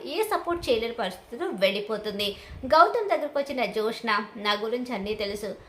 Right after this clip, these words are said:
నిన్ను ఎన్నోసార్లు నేను వద్దు అన్నాను, కానీ ఇప్పుడు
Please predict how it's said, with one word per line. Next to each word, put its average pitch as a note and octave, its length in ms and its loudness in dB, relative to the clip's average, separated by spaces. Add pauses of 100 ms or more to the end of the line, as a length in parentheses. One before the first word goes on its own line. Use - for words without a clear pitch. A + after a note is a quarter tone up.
(180)
నిన్ను D4 200 0
ఎన్నోసార్లు D4+ 680 2
నేను A#3 300 -2
వద్దు F#3 300 -2
అన్నాను, G#3+ 420 0 (440)
కానీ C4+ 260 6
ఇప్పుడు A#3+ 460 2